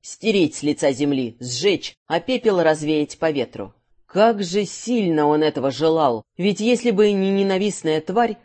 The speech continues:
то ничего бы не было. Боли, страданий, бесконечных смертей и одиночества. Вот он корень всех зол,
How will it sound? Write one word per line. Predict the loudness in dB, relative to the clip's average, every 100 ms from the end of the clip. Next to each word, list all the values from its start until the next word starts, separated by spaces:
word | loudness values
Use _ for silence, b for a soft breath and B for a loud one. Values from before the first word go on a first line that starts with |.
| _ -2
то | 2
ничего | 2 0 0 2
бы | 4 4
не | 2 2
было. | 0 -2 -4 -8 _ -12
Боли, | -2 4 4 4
страданий, | -4 -4 0 2 2 0 0 -2
бесконечных | -2 -4 0 0 -2 -4 -6
смертей | -4 -2 -2 -4 -4 -4
и | -4 -8 -10 -14 _
одиночества. | -12 -4 -4 -2 -6 -10 -14 -18 -20 -20 _ _ _
Вот | -6 2 4 4
он | 2 2
корень | 2 2 0
всех | 0 -2 -2
зол, | 4 4 4 -4